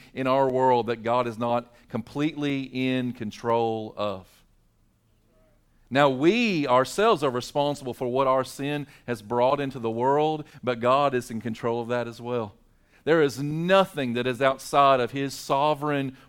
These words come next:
rule and reign. And he even uses the suffering that we're going through right now in our world. He even uses that suffering as a part of his salvation plan,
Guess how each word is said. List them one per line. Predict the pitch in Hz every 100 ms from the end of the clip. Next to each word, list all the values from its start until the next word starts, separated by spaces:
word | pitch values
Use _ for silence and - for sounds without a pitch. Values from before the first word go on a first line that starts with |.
| -
rule | 127 143 143 143 143 135 127 _
and | 120 123 117
reign. | 117 113 104 98 - _ _ _ _ _ _ _ _ _ _
And | 160
he | 190 254 262 277
even | 240 214
uses | 196 202 240 277 285 202 147 131
the | 127 156
suffering | - 226 240 208
that | 170
we're | 165
going | 180 214 208
through | - 147
right | 135 139 208 247 247
now | 208 208 214 220 208 160 143 143 - -
in | 175 175
our | 160
world. | 160 180 190 170 147 - -
He | 240 277 277
even | 233 196
uses | 202 262 302 302 240 190 151
that | 160 220 226
suffering | - - 233 247 - 175 147 143 135 -
as | 196 151
a | 185
part | - 233 233
of | 175
his | 185 226
salvation | - - 180 175 165 185 220 220 - 196 170
plan, | - 190 185 185 160 123